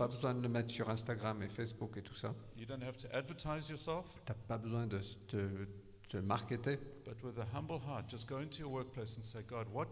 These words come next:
Speaker 1: gift have you got for me to take into my workplace
Speaker 2: Mais
Speaker 1: today?"
Speaker 2: avec un cœur humble, dis,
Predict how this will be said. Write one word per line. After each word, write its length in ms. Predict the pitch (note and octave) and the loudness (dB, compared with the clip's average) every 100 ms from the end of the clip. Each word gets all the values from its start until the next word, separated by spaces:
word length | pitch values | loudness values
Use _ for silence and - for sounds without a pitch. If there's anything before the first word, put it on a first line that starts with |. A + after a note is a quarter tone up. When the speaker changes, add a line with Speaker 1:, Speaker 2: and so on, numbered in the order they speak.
| - | -2
Speaker 1:
gift 300 | D3 C#3+ A#2+ | -4 -2 -4
have 140 | A2+ | -2
you 140 | B2 | -2
got 220 | D#3+ C#4 - | 2 2 2
for 140 | C3 | -2
me 180 | A#2 B2+ | 0 -2
to 100 | - | -2
take 320 | A2 A#2+ A2+ A#2+ | -2 0 0 -2
into 180 | G#2 A2+ | -4 -2
my 140 | G#2 | -2
workplace 580 | G2 G#2+ G#2+ G#2 F#2+ - | 0 0 -2 -4 -2 -4
Speaker 2:
Mais 40 | G#2+ | -2
Speaker 1:
today?" 80 | G#2 | -2
Speaker 2:
avec 200 | G2 G2+ | -2 -4
un 80 | G#2 | -4
cœur 240 | - G2+ - - | 0 -2 -2 0
humble, 360 | C3 A#2+ G2+ F2 - - - | 2 2 2 0 -2 -10 -10
dis, 200 | G#2 G#2+ | -4 -4